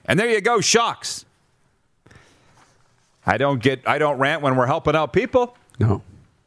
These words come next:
Speaker 1: Just dealing with numbskulls, and there's a lot of them out there.
Speaker 2: <laughs> Yeah, surprisingly.
Speaker 1: So, we're facing off on how,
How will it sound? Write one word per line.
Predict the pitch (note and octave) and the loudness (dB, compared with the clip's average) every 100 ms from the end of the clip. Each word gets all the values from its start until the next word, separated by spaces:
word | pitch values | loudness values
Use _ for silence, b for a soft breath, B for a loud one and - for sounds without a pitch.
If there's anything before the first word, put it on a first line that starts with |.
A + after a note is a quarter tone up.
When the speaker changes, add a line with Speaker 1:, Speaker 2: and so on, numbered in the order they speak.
| _ _ _ _ _ D3+ | _ _ _ _ _ -2
Speaker 1:
Just | F3+ - | -2 0
dealing | C#3 E3 F#3+ | 0 2 2
with | G#3 | 2
numbskulls, | G#3+ D4 D4 - C3+ G#2 A2 | 2 0 -2 0 0 2 0
and | C#3 | 0
there's | D3 | 2
a | G#3 | 2
lot | D#4 E4 | 2 2
of | E4 | 2
them | D#4 | 2
out | E3+ | 0
there. | E4 D4+ A2+ C3 - | 2 0 0 -2 -4
Speaker 2:
<laughs> | - - _ - - _ - - - - _ | -10 -14 _ -20 -20 _ -20 -20 -20 -20 _
Yeah, | G#2+ A2 A2+ G#2 | 0 2 2 -2
surprisingly. | - A2+ - A#3 A3+ G2+ F2 F#2 | -2 -2 2 0 0 0 0 0
Speaker 1:
So, | F#2 - _ _ _ _ _ _ _ _ C#3+ | -4 -12 _ _ _ _ _ _ _ _ 0
we're | F#3 | 0
facing | - A#3 G#3+ G#3 F#3+ | 0 0 2 0 2
off | F3 D3 C3 | 0 0 0
on | C#3+ C#3 | 0 0
how, | D3+ C#3+ | 0 -2